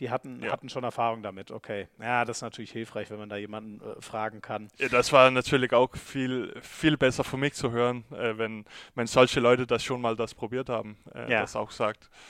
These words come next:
Speaker 1: Den, den vertraust du quasi mehr als den Ärzten, wo du dir dann denkst, ach, eigentlich kann ich doch spielen.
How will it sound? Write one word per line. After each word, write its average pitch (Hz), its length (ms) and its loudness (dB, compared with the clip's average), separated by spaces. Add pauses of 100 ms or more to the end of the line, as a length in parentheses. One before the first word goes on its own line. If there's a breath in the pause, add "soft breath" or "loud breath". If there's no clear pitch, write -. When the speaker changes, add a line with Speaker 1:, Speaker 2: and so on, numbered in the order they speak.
(720 loud breath)
Speaker 1:
Den, 160 160 6
den 165 140 6
vertraust 185 480 8
du 180 60 2
quasi 175 340 10
mehr 165 260 12
als 170 180 6
den 156 140 4
Ärzten, 139 540 4
wo 147 80 4
du 147 100 10
dir 147 140 12
dann 135 180 8
denkst, 147 240 4
ach, 143 140 6
eigentlich 151 340 8
kann 160 160 6
ich 147 120 0
doch 135 120 2
spielen. 120 500 2